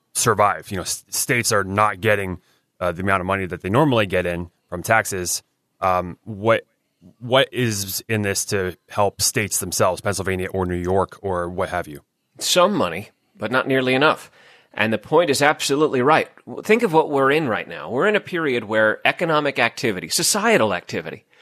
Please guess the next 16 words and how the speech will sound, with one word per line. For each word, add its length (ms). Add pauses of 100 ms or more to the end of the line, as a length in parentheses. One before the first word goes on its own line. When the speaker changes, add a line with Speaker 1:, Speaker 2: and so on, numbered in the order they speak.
(140)
Speaker 2:
has 180
come 260
to 180
a 40
halt. 400 (420)
People 320
who 100
would 180
otherwise 460
go 340 (320)
to 140
restaurants 720
and 140
bars 600
and, 360
uh, 160